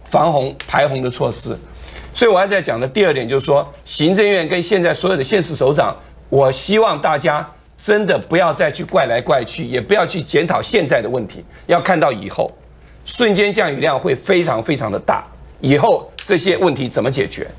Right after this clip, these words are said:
第三个我要讲的就是说，县市首长等到灾害发生，就跟中央要钱，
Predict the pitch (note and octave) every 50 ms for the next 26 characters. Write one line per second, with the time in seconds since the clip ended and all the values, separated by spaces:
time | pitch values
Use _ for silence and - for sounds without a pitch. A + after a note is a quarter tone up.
0 | - - - - - - - G#3+ F#3 - G3+ G3+ G3 F3 C3 C3+ D3 D3 B2 C3+
1 | G2 G2 A2+ A#2 B2+ A#2 - C3+ A#2+ A#2 - - - - - - - - - -
2 | - - - - - - - - - - - - - - - - - - - -
3 | - - - B3+ A#3 G#3 G3+ F#3 E3+ D#3+ E3 E3+ C3 A2 - - - - - -
4 | - - - - - - - - - B2+ D3 E3+ E3+ F#3+ F3 E3 E3 D#3 D#3 D3
5 | C#3+ C#3 - D3 C#3+ - - - - - - - - - - - F3 D3 - -
6 | D3 D3 C#3+ - - D#3 D3+ D3+ D3+ D#3 E3+ C#3 A#2 - - - -